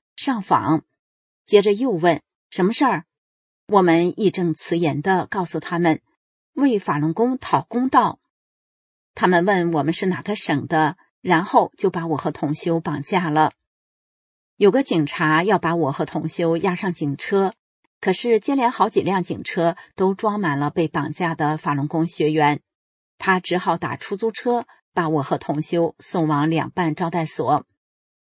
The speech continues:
我就借此机会给这个警察讲真相。他边听边说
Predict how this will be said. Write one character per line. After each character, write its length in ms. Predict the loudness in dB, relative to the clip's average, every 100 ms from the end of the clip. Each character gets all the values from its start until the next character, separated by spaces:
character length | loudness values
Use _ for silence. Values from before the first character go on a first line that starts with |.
| _ _ 0
我 120 | 2
就 140 | 2
借 160 | 2 0
此 180 | -2 -6
机 220 | 0 0
会 320 | 2 0 0
给 200 | 0 -4
这 120 | -4
个 80 | -4
警 180 | -2 -4
察 200 | -4 -6
讲 180 | -6 -4
真 220 | -4 -6
相。 320 | -2 -2 -4 _ _ _ _ _ _ -12
他 280 | -6 -4 -2
边 240 | -2 -2
听 320 | -4 -6 -4
边 200 | -2 -2
说 380 | -2 0 -2